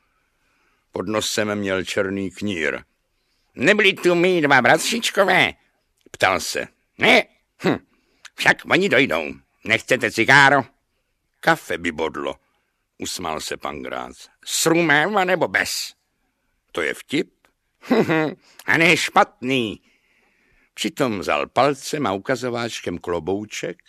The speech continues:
a opatrně smekl.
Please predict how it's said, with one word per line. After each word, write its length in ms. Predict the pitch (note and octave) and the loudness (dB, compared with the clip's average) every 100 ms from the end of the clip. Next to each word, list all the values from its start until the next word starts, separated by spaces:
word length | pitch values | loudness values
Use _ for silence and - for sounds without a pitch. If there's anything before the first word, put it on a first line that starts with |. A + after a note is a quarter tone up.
| - | -8
a 280 | E2+ - - | -6 -4 -4
opatrně 880 | D3 - F#3 - E3+ E3+ E3 F3 - _ _ _ _ | -4 -6 -8 -6 -8 -8 -10 -14 -18 _ _ _ _
smekl. 640 | - - G#2 F2 - C2 | -16 -10 -8 -8 -10 -18